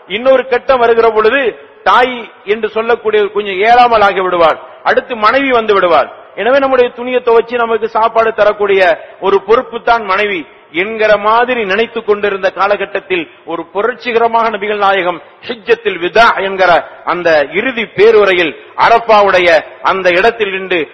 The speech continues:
அற்புதமாக சொன்னார்கள், "பெண்கள் ஃபி அமானத்தில்லாஹ்."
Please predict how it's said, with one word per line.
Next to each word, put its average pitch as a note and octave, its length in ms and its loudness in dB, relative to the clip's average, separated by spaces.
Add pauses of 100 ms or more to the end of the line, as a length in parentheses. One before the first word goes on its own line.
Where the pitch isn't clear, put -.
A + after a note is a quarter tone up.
(120)
அற்புதமாக A#3+ 680 2
சொன்னார்கள், G3 640 0 (260)
"பெண்கள் G#3+ 720 -2
ஃபி G#3 120 -4 (180)
அமானத்தில்லாஹ்." E3+ 960 2